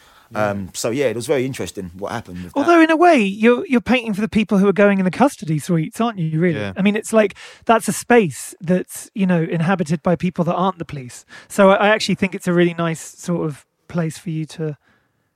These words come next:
Speaker 3: have intervened in a way.
Speaker 2: Oh, absolutely. Um, it's funny because the police officer that, that, that got,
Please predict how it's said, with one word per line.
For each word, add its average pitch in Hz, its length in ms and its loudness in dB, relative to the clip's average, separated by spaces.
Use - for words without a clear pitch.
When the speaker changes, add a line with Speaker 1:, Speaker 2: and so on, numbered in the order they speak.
Speaker 3:
have 160 300 -8
intervened 156 600 -10
in 139 100 -16
a 135 60 -14
way. 135 180 -16
Speaker 2:
Oh, 147 100 2
absolutely. 127 680 -2
Um, 113 280 -4
it's 113 120 -10
funny 156 180 0
because 110 240 -10
the 120 100 -10
police 151 240 -6
officer 104 300 -12
that, 98 300 -12
that, - 280 -8
that - 240 -8
got, - 180 -8